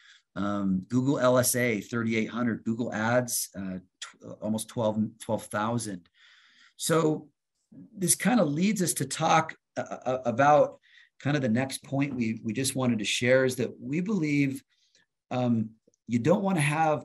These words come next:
all of your sources in one basket. You really want to be well, well diverse, and you want to have some type of a digital and internet president,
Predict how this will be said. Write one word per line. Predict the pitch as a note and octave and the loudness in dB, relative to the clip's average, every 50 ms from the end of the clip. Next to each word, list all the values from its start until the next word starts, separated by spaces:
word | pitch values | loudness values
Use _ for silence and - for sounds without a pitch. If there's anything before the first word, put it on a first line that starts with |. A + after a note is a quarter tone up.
| - _ | -6 _
all | B2 B2+ C3+ C#3+ | -2 0 0 0
of | C#3+ C3 | -2 -4
your | B2+ A#2+ | -4 -4
sources | A2+ - - C3 B2 A#2+ A#2+ B2+ - B2 | -4 -2 -2 -2 -2 0 -2 -4 -2 -2
in | A#2 G#2+ | -2 -2
one | G#2+ A2+ A2 G#2+ | 0 0 0 0
basket. | - G2+ F#2 G2+ A2 G#2+ - - - F#2 - - | 0 0 -2 -2 -2 -2 -4 -6 -6 -8 -6 -4
You | G2+ G2+ | -4 -4
really | G#2 A2+ C3 C3+ D3 | -2 -2 -2 0 0
want | C#3 B2+ B2+ B2 | 0 0 0 0
to | A#2 | -2
be | G2+ - A2+ G#2+ G#2+ G#2 G2+ - | -2 -2 0 0 0 0 -2 -6
well, | - F#2 F2+ G#2+ A2+ A#2 A#2 G#2+ - - _ _ _ | -8 -6 -4 0 0 0 0 -2 -6 -12 _ _ _
well | - - - A2+ A#2+ C3+ | -16 -6 0 2 2 2
diverse, | C3 C3 B2 - A2+ B2+ A#2 - - - - - - | 2 0 0 2 2 2 2 2 2 2 2 2 0
and | G2+ G#2+ G#2 G2+ F#2+ F#2 - - - - - - _ | 0 2 2 2 2 0 -4 -14 -18 -18 -18 -12 _
you | G#2 A2+ A2+ | 0 0 2
want | A#2+ C3 D#3 D#3+ | 4 4 2 2
to | |
have | F3 F#3+ - D3+ | 2 0 2 2
some | - - - D3 D#3 E3 | 2 2 2 2 2 2
type | - - D3 - - | 2 0 0 0 0
of | C#3+ | -2
a | C#3 C3 | -2 -4
digital | A2+ - A#2+ B2 B2 B2 C3+ C3+ C3 C3 | -2 2 2 2 2 2 2 2 2 2
and | B2 A#2 | 2 0
internet | A2+ A#2+ B2+ B2 B2 B2 B2 - | 0 0 2 2 2 0 -2 -4
president, | - - A2+ A#2 A2+ G#2 G2 F2 E2 D#2 | -4 -4 -2 -2 -2 -2 -4 -6 -6 -8